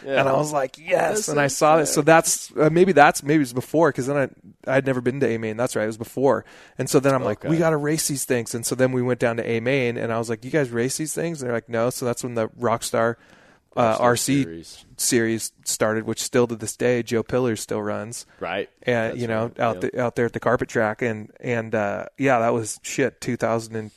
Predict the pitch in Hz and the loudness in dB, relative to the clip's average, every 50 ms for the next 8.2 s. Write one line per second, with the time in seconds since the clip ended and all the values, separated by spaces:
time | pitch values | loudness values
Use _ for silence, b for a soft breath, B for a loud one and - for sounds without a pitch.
0 | - - - 117 - - 123 151 - - - 135 - - 123 - 123 113 120 123 | -18 -16 -16 -12 -4 0 0 0 0 -2 -6 -10 -8 -8 -4 -2 0 0 0 -2
1 | 123 277 269 - 254 233 202 165 - - - 143 131 113 80 85 92 82 - - | -2 -4 -2 -2 0 0 0 -2 -2 -4 -4 -2 -2 -2 -2 -2 -4 -6 -8 -10
2 | _ _ _ _ - 92 104 98 92 82 76 113 120 117 117 123 120 113 - - | _ _ _ _ -12 -8 -6 -6 -4 -2 0 2 2 4 4 2 0 0 -4 -4
3 | 123 120 113 98 80 73 - - 147 123 117 117 135 160 208 208 - 214 180 156 | -2 0 0 0 -2 -4 -6 -6 -6 -4 0 0 0 0 0 -2 -2 -2 0 0
4 | 156 151 - 143 110 - 87 - - - 107 101 127 - - 98 85 76 76 78 | -2 -2 -2 -6 -10 -10 -14 -12 -8 -6 -4 -4 -4 -6 -8 -10 -10 -8 -8 -10
5 | - - _ - 107 104 101 98 90 - - - - 107 101 98 92 90 85 95 | -10 -12 _ -10 -8 -8 -8 -8 -10 -10 -12 -8 -6 -6 -6 -6 -8 -10 -10 -8
6 | 90 90 87 - 98 92 82 73 - - - - - - - - - 110 98 87 | -8 -8 -10 -10 -14 -16 -16 -18 -18 -18 -18 -18 -16 -16 -12 -6 -4 -2 -2 0
7 | 87 107 117 110 98 95 104 110 107 104 82 - 80 - - - 113 98 107 101 | 0 -2 -2 -4 -8 -10 -8 -8 -8 -8 -8 -12 -14 -14 -12 -8 -4 -2 -2 -2
8 | 82 73 - - | -2 -4 -8 -12